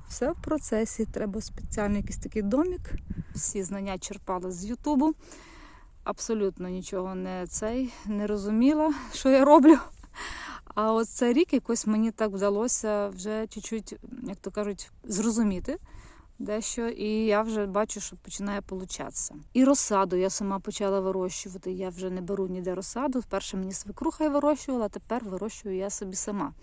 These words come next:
Мені вийшло майже все з розсади. От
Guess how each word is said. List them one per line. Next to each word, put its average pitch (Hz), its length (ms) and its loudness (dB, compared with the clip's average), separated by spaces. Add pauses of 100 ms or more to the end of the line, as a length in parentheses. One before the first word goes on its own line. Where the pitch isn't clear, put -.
(600)
Мені 208 260 2
вийшло 202 380 0
майже 208 340 0
все 185 280 -2
з 165 60 -8
розсади. 170 460 -8
От 170 140 -10